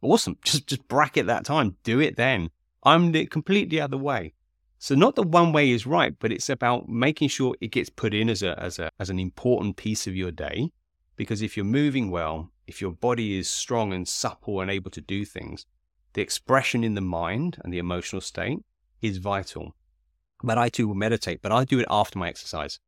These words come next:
I go upstream first with lots of stuff, and then I come <laughs> downstream through the day. That, that works for me. I'm, I, I kinda wanna bring this to some summary now. So we've spoken a lot about many different things, and your story is vast, and I can't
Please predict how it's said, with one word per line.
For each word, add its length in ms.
I 100
go 140
upstream 400
first 400
with 180
lots 240
of 80
stuff, 360
and 140
then 60
I 80
come 160
<laughs> 80
downstream 400
through 200
the 380
day. 200
That, 240
that 180
works 320
for 120
me. 340
I'm, 180
I, 220
I 240
kinda 240
wanna 180
bring 200
this 140
to 80
some 200
summary 480
now. 240
So 120
we've 100
spoken 340
a 60
lot 80
about 180
many 260
different 200
things, 220
and 100
your 100
story 320
is 120
vast, 300
and 80
I 100
can't 440